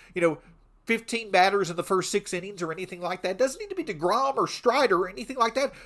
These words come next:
The Braves just want for him to pitch well enough to put them in a position to win.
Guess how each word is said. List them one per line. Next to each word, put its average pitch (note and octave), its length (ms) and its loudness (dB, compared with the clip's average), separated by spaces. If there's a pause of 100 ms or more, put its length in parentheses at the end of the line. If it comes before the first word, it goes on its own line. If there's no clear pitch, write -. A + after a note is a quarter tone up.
(140)
The F3 80 -4
Braves D#4 280 -2
just - 220 -6
want C4 160 -8
for G3 80 -14
him G3+ 160 -4
to - 80 -2
pitch - 580 -4 (320)
well A#3 260 4
enough G#3 220 0
to - 80 -20
put G#3 160 -6
them F3+ 100 -12
in E3+ 80 -10
a D#3+ 60 -6
position D3 380 -10
to C3 40 -16
win. G#2+ 180 -18